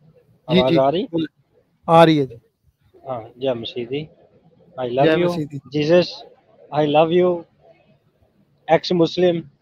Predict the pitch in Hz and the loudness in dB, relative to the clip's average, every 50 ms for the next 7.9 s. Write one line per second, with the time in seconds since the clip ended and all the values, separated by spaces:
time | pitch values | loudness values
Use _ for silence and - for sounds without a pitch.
0 | _ - 185 - - - _ _ _ _ - - - 185 160 131 - 160 139 - | _ -12 -12 -12 -12 -16 _ _ _ _ -6 0 2 2 2 2 0 -2 0 2
1 | 156 147 135 131 135 131 135 127 - _ _ _ _ _ _ _ _ _ _ - | 2 2 2 2 2 2 0 -2 -6 _ _ _ _ _ _ _ _ _ _ -4
2 | 139 147 147 139 131 139 143 147 147 156 151 147 135 - 143 123 - - 131 127 | 0 0 0 2 2 2 2 2 4 4 2 2 2 0 -4 -4 -4 -4 -6 -6
3 | 127 127 - 127 131 123 - - 127 123 117 - - - 190 190 170 165 147 - | -6 -6 -6 -6 -6 -6 -4 -6 -4 -4 -6 -6 -2 0 2 2 4 2 2 0
4 | - - 127 113 - - - 110 110 _ _ _ _ _ _ _ _ _ _ _ | -2 -8 -16 -16 -16 -16 -20 -20 -20 _ _ _ _ _ _ _ _ _ _ _
5 | _ _ _ _ _ _ _ - - 170 165 160 - - 202 202 196 196 196 190 | _ _ _ _ _ _ _ 2 4 4 4 2 0 -2 0 2 4 4 4 4
6 | 185 - 202 214 214 214 214 208 208 202 190 170 180 165 156 170 170 165 165 160 | 2 2 4 4 4 6 6 6 4 4 4 4 4 2 2 2 0 0 2 2
7 | 160 160 160 165 160 160 156 151 143 - - 151 139 139 135 139 135 | 2 2 0 -2 -2 -2 -4 -4 -6 -6 -6 -6 -4 -4 -4 -4 -6